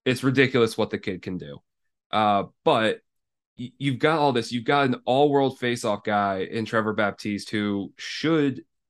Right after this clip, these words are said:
be the M V P of the league. Both teams have every single reason that you could think of, of why they should win. And if they don't, it's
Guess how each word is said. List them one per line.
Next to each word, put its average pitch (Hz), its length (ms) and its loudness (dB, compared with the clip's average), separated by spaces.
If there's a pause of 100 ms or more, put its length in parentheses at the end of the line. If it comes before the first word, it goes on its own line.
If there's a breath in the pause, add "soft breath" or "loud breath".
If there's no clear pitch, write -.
(120)
be 131 160 2
the 120 140 2
M 117 100 0
V 110 140 0
P 110 160 -2
of 101 80 -4
the 95 100 -6
league. 95 460 -4 (960)
Both 180 320 4
teams 190 340 0
have 120 220 -2 (120)
every 131 300 0
single 135 320 0
reason 117 480 -2
that 110 120 -2
you 113 120 -2
could 113 180 -4
think 104 200 -4
of, 117 160 0
of 104 160 -6
why 101 300 0
they 113 180 0
should 113 640 0
win. 104 640 -4 (580)
And 120 160 0
if 110 120 -6
they 117 300 -2
don't, 110 460 0 (280)
it's - 380 -6